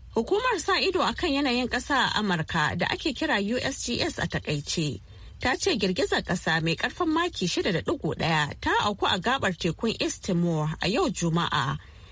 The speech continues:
inda aka ji girgizar har zuwa birnin Darwin na ƙasar Australia. Ko da yake nan take dai ba a samu rahoton asarar rai ko barna ba.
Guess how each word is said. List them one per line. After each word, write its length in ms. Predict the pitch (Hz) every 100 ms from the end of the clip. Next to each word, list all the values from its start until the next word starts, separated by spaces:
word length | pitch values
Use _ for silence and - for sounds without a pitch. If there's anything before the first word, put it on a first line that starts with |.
| -
inda 280 | - 466 269
aka 160 | - 262
ji 140 | 233
girgizar 520 | 202 175 175 175 160 160
har 200 | - 330
zuwa 340 | 370 359 220
birnin 380 | 170 180 185 190
Darwin 500 | 185 185 175 151 151
na 100 | 175
ƙasar 340 | 214 233 233 -
Australia. 800 | 180 - 156 165 170 170 143 - - - - - -
Ko 160 | 370
da 80 | 440
yake 440 | 196 185 - 160 156
nan 200 | 214 440
take 320 | - 156 175
dai 240 | 165 160 160
ba 160 | 156 -
a 60 |
samu 320 | - 180 277
rahoton 400 | 311 226 262 254
asarar 500 | - - 254 320 180
rai 140 | 196 196 -
ko 140 | 269
barna 440 | 196 156 160 156
ba. 280 | 151 151 156